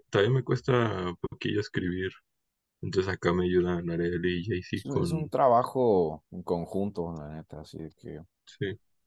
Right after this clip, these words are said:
Speaker 2: pues, de ir también como guiando acá ideas de, de todos.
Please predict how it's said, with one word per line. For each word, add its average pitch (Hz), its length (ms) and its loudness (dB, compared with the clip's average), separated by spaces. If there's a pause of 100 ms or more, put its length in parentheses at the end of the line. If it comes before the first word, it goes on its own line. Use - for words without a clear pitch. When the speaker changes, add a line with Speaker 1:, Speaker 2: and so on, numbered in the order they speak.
(360)
Speaker 2:
pues, 80 380 -12
de 90 240 -4
ir 92 220 0
también 101 500 -2
como 101 280 -2
guiando 98 360 -2
acá 98 420 -4 (540)
ideas 90 680 2 (200)
de, 80 240 -6
de 76 200 -8
todos. 98 540 -2